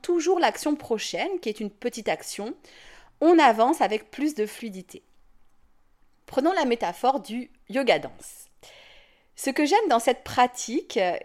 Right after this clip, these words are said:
qui est finalement une chorégraphie qui allie à la fois des mouvements de yoga et des mouvements de danse,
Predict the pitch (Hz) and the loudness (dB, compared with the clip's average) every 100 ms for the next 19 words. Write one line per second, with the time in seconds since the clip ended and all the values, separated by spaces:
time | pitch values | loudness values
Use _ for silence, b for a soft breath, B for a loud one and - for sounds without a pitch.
0 | - - - 240 262 262 262 233 226 269 | -14 -16 -6 0 0 0 0 0 4 2
1 | 285 233 214 214 - 370 359 302 247 247 | 4 2 0 -2 0 2 2 4 2 0
2 | - 226 302 - 220 220 B B - 233 | -12 -10 -10 -10 -14 -14 B B 2 4
3 | 240 247 269 - 196 202 277 254 220 220 | 4 2 0 2 4 4 2 2 0 0
4 | 285 330 233 190 180 254 202 175 226 311 | 2 2 2 -2 0 0 0 -6 -2 0
5 | 302 170 160 143 190 311 - | 0 0 -4 -4 -4 -8 -12